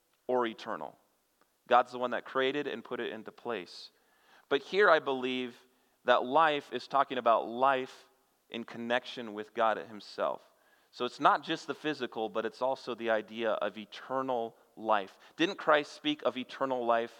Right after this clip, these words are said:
over and over and over again? And he's saying, "I have come that ye might have life, and that you might have it more abundantly."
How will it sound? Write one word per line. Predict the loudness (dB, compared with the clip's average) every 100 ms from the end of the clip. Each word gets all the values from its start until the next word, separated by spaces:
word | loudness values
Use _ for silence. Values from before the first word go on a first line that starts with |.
| -20 _
over | -4 -4 -2 -6 -4
and | -6 -4
over | -6 -6 -8 -10
and | -8
over | -6 -6 -6 -8
again? | -8 -10 -12 -14 _ _ _ _ _ _ _ -8
And |
he's | -6
saying, | 2 2 2 -2 2
"I | 4
have | 4 0
come | 0 4 4 2 4
that | 4 4 -2
ye | -4
might | 2 4 4 2
have | -4 2 4 6 2 -2 -14 _ _ _ _ -16
life, | -2 2 2 2 -4 -16 -20 _ _ _ _
and | -4
that | -2
you |
might | 4 2
have | 4 2 2
it | -2
more | -2 -2 -2
abundantly." | -2 -2 -4 -4 -6 -12 -14 -20